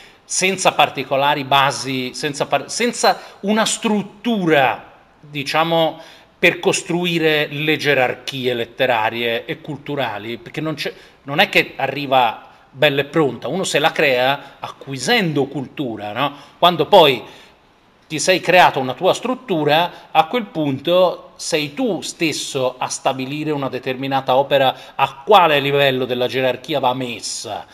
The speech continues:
perché sei tu che decidi. Sei un intellettuale, sei un int-, un intellettuale non è quello che va in televisione a fare i pipponi, un intellettuale, intellettuali siete anche voi, lo state diventando,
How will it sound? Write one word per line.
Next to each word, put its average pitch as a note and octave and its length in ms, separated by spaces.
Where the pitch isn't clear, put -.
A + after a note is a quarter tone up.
perché C#3 240
sei C#3 240
tu A#3+ 120
che D3+ 160
decidi. B2 640
Sei E3 340
un A3+ 140
intellettuale, D3 800
sei A#3+ 180
un B3 80
int-, - 220
un F3 100
intellettuale G3+ 560
non F#3 80
è A3 100
quello D#3+ 160
che D#3 120
va C#3 120
in C#3 100
televisione C3+ 1080
a A#2+ 280
fare C3+ 220
i - 20
pipponi, B2+ 500
un A#2+ 80
intellettuale, E3+ 600
intellettuali E3+ 580
siete D3 240
anche C#3+ 220
voi, A3 160
lo A#2 80
state E3 260
diventando, E3+ 640